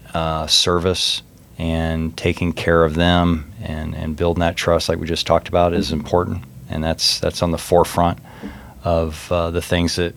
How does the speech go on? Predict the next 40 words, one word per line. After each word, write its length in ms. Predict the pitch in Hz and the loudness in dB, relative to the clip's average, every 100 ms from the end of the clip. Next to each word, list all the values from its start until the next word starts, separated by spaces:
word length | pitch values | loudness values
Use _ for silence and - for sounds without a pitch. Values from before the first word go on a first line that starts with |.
| - | -4
that 160 | 85 | -4
we 160 | 82 82 | 0 0
talk 260 | 87 85 87 | 4 4 4
about 280 | 85 82 | 4 4
in 120 | 82 82 | 4 2
a 60 | |
management 520 | 82 82 87 - 85 - | 4 4 4 2 -4 -4
team, 320 | 85 82 - | -6 -6 -8
is 180 | 98 82 | -6 -2
what 160 | 87 85 | 0 0
can 140 | 90 | 0
we 100 | 85 | 0
do 320 | 80 82 82 | 0 0 0
to, 340 | 80 - 82 80 | -2 -2 -2 -2
to 180 | - 87 | -6 -2
make 180 | 82 78 | -2 0
sure 340 | - 82 82 | 0 0 0
that 220 | 82 80 - - - - | 0 -4 -6 -20 -20 -2
we're 100 | 92 | -2
taking 340 | - 87 85 | 2 0 2
care 200 | 80 85 | 2 2
of 60 | 85 | 4
the 80 | 80 | 2
customer. 580 | - 80 - 90 87 - - - - - - | 2 2 2 -2 -4 -8 -16 -18 -18 -20 -4
We 120 | 98 | -2
can 120 | 92 90 | 0 2
sell 200 | - 92 | 4 4
them 80 | 90 | 4
the 60 | |
best 260 | 80 90 - | 4 2 2
seed 200 | 95 85 | 0 2
on 180 | 82 82 | 2 2
earth, 320 | 78 73 - - | -2 -4 -14 -4
but 140 | 87 | -2
if 220 | 82 - | -2 -4
we're 80 | 87 | 0
not 320 | 80 80 - | 2 2 0
servicing 560 | - 90 87 92 - 95 | -2 0 2 0 -2 -2
them 160 | 92 90 | 0 0
right, 240 | 92 92 | 0 -2